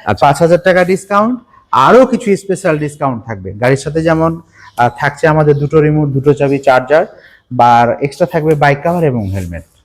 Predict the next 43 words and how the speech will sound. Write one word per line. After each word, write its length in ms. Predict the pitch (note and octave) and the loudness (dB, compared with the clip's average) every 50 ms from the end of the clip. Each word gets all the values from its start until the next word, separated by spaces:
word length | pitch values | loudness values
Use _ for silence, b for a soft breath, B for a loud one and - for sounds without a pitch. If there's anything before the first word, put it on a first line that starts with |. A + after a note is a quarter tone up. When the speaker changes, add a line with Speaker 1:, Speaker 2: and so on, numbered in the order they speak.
| _ _ - | _ _ -2
Speaker 1:
আচ্ছা, 520 | A2 A2+ G#2+ G#2+ G#2 G2 - - - G2 | 0 2 2 2 2 0 -2 -2 -4 -4
আচ্ছা। 220 | F2+ E2 - F2+ F2 _ _ - | -4 -4 -8 -14 -18 _ _ 0
তা 80 | D#3 | 0
আপনাদের 320 | D#3+ E3 F#3+ G#3+ G#3+ A3 G#3 | 2 2 2 2 4 4 4
তো 100 | A#3 A3+ | 4 2
হিউজ 380 | D3 D#3+ G#3 C4 C4+ C4+ C4 | 4 4 4 6 4 4 2
কালেকশন 340 | - A#3 G3+ - - F#3 D3+ | 2 2 2 2 2 2 2
আছে। 180 | C3 - - F#3 | 2 0 0 0
Speaker 2:
হিউজ 280 | F3+ F#3+ F#3 F3 F#3 | 0 0 0 -2 -4
কালেকশন। 460 | - C#3+ B2 A#2+ G#2+ - - G#2+ G2 F#2+ b b b b b b b - | -4 -4 -4 -4 -6 -10 -12 -12 -12 -14 b b b b b b b -2
মানে, 140 | C3 C3+ C#3+ C#3 D3 | 0 2 4 4 4
এটা 140 | D3+ D3 E3 D#3+ D#3+ | 4 4 2 2 2
আমাদের 300 | E3 D#3+ D#3+ E3 E3 E3 D#3 | 2 2 2 2 2 4 4
অ্যাভেলেবল 540 | C3 C3+ C#3+ D3 D3+ D#3 D3+ D3+ D#3+ E3+ E3+ D#3+ D3+ - | 2 2 0 0 0 0 0 0 0 0 0 -2 -4 -4
ফ্যামিলি 320 | - D3 C#3+ D3 C#3+ D3+ | -2 0 0 0 0 0
বাইক। 220 | C#3+ C#3 C#3+ E3+ b b b b b _ - | 0 0 0 0 b b b b b _ 0
এছাড়াও 340 | G#3+ G#3+ - G3+ G3 G3 G3 G3 | 0 0 2 4 4 4 2 0
তো 60 | G3+ | -2
কালেকশন 400 | F#3 F#3 E3+ D#3+ D3+ - E3+ D#3 D#3 | -2 0 0 0 0 -2 -4 -4 -2
গুলো 160 | C#3+ C#3+ C#3 | 0 2 2
আছে, 200 | C#3 D#3 D#3 - E3+ | 2 2 2 0 -2
আমরা 180 | E3 D#3 C#3+ | -2 0 0
ওগুলো 200 | C3 B2 B2+ C#3 | 0 0 0 -4
সম্পর্কেও 460 | C3 - C#3 C3 C3 C#3+ C#3+ D#3 G3+ F#3+ | -4 -4 -4 -4 -4 -4 -2 -2 -2 -2
বিস্তারিত 360 | D#3 C#3 C3 - - C3 B2+ C3+ | -2 -4 -4 -4 -4 -2 0 2
Speaker 1:
আচ্ছা, 280 | C#3 C3+ C3+ - - | 2 2 2 2 2
Speaker 2:
বলবো। 80 | B2+ C#3+ | 2 2
Speaker 1:
দর্শক 220 | F3+ F#3 A3 G#3 F3 C#3 F3+ | 2 4 4 4 4 4 2
দেখেন, 180 | C#3 C#3 F#3 E3+ F#3+ | 2 4 4 4 4
এখানে 160 | F#3 G#3+ G#3+ G#3+ | 4 4 4 4
কিন্তু 140 | A3 G#3+ G3 D3+ E3+ | 4 4 4 4 4
হিউজ 340 | G#3 A#3+ C4+ C4+ C4+ B3 - - - | 4 6 6 6 6 4 4 2 2
কালেকশন 280 | G3+ F3+ E3+ - E3+ | 2 2 2 2 2
Speaker 2:
হিউজ 100 | C#3+ C3+ | 2 0
Speaker 1:
আছে। 100 | - - | 2 0
Speaker 2:
কালেকশন। 200 | C3 C#3 B2+ A#2+ A#3 | 0 0 2 2 2
Speaker 1:
কত 140 | B3+ B4+ - C4+ B3 A3 | 2 4 4 4 4 6
গাড়ি 160 | G#3 G#3 G#3 | 4 6 6
লাগবে 280 | G3 F#3 F3 D#3 D3+ D3+ | 6 4 4 4 2 2
আপনার? 280 | C3 - C3 A#2+ G2+ - _ _ _ _ _ _ _ _ _ _ - | 2 0 -2 -6 -8 -8 _ _ _ _ _ _ _ _ _ _ -2
আসলে 260 | - - - - B3+ | 0 2 4 4 4
Speaker 2:
দামে 100 | A#3+ G3+ | 4 4
Speaker 1:
বর্তমানে 300 | A3+ A3 - C4+ C4+ C4+ | 2 2 2 2 4 4